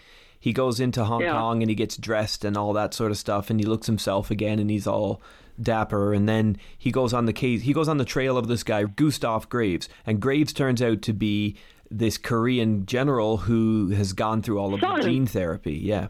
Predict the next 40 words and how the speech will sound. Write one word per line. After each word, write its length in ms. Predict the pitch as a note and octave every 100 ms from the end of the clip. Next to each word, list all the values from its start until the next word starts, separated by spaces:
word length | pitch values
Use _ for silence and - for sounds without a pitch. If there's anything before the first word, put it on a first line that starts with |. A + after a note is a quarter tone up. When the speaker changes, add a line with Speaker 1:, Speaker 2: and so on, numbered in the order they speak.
| - - - -
Speaker 1:
The 60 | B3+
Speaker 2:
Yeah. 60 |
Speaker 1:
son, 300 | C4+ C#4+ G#2
yeah, 160 | A2 A2+
that's 240 | G2 G2+
right. 100 | -
Speaker 2:
But 200 | B3+ C4+ C4
see, 220 | C#4 B3+ - -
you 240 | - B3 C4+
didn't 240 | D#4 D4
get 200 | D4+ D#4
that 260 | F#4 C4+ B3+
at 140 | G#3+
all 480 | A3 A#3 D#4 G3+ F3+
during 320 | F#3+ G3 F#3
the 40 | F3+
movie 420 | G#3 C4+ C#3+ D#3
until 300 | D3+ F#3+ G3
the, 240 | F#3+ F#3+ - -
the 80 | F#3
very 440 | E3+ G3 E3+ G3
end. 300 | D4+ C4+ C4 - - - - _ _ -
Speaker 1:
Well, 520 | F#3+ F#3+ F#3 D3+ - -
yeah, 340 | D#3+ E3 B2+
he, 320 | - F3+ G3
Bond 500 | C#3 B2+ F3 G#3 D#3
pig-, 280 | - F3+ -
figured 260 | - D#3 C3+
it 100 | A2+
out. 360 | G#2 G2+ D3 - -
Um, 360 | A2+ A2+ A2
Speaker 2:
I 180 | A2+ D4+
never, 300 | F#4+ E4+ D4+ B3+ -
I 140 | F3+
never 220 | A#3 D4
got 200 | C#4 D#3 C#3
it 60 |
anyway. 400 | F#3 G#3+ D3+ C#3+ - _
Speaker 1:
No, 240 | C3+ B2+ B2+
well, 260 | C#3 B2